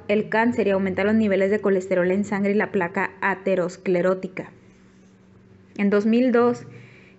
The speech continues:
esta página web dedicada al marketing envió más de setenta mil guías a los maestros y profesores. Es innegable que la industria láctea está enseñando su propia versión de la nutrición a la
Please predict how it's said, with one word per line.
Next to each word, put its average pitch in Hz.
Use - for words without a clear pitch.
esta 233
página 247
web 226
dedicada 208
al 233
marketing 233
envió 202
más 202
de 262
setenta 214
mil 220
guías 220
a 202
los 196
maestros 190
y 208
profesores. 185
Es -
innegable 240
que 247
la 233
industria 208
láctea 226
está 214
enseñando 220
su 226
propia 208
versión 220
de 196
la 208
nutrición 208
a 208
la 190